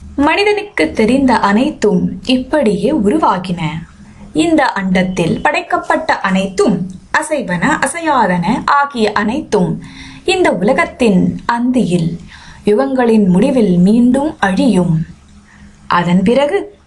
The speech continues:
அடுத்த யுக சக்கரத்தில் அனைத்தும் மீண்டும் படைக்கப்படும். எப்படி பல கனிகள் அதனதன் காலத்தில் கனிந்து விழுந்து மறுபடி காய் காய்கின்றனவோ, அப்படி இந்த யுக சக்கரம் சுழலும்.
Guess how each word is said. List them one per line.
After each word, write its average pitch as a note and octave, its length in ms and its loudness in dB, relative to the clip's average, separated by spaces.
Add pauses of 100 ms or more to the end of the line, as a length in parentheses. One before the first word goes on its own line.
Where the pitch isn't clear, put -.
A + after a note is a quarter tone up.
(180)
அடுத்த B3 400 -2
யுக A3 300 2
சக்கரத்தில் B3+ 680 0
அனைத்தும் A3+ 640 -2
மீண்டும் B3+ 460 2
படைக்கப்படும். A#3+ 840 0 (1120)
எப்படி F4+ 500 0
பல A#3 280 2
கனிகள் G3+ 480 2 (320)
அதனதன் D4 480 -2
காலத்தில் A3+ 640 0
கனிந்து B3+ 480 2
விழுந்து C4 460 2 (380)
மறுபடி E4 520 0 (220)
காய் C4 360 0
காய்கின்றனவோ, F#3 840 0 (800)
அப்படி - 500 0 (260)
இந்த C#4+ 300 0
யுக F#3+ 300 2
சக்கரம் B3 640 -2
சுழலும். F#3 600 0